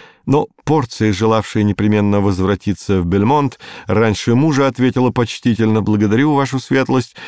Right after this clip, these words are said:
но мне необходимо сейчас же уехать». Дож очень сожалел, что лишается общества молодого адвоката.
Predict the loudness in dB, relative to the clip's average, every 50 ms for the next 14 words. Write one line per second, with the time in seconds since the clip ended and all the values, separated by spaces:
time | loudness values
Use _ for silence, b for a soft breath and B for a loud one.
0 | B B B B 0 2 2 2 2 2 2 2 2 2 0 0 -2 -2 0 0
1 | 2 2 2 0 0 -4 -8 -6 -4 -2 -2 0 -2 -2 -6 -8 -6 -6 -4 -4
2 | -6 -6 -8 -10 -12 -16 -20 -20 -20 B B B B B B B B B B -2
3 | 0 2 2 2 2 -2 -4 -8 -6 -2 0 0 0 2 0 0 0 0 0 0
4 | -2 0 2 2 2 4 4 2 2 0 -2 -4 -2 0 0 0 0 0 0 0
5 | 0 0 -2 -2 -2 0 0 0 -2 -4 -8 -8 -6 -2 -2 0 0 2 2 2
6 | 2 2 2 2 2 2 2 0 0 0 0 -2 0 0 0 -2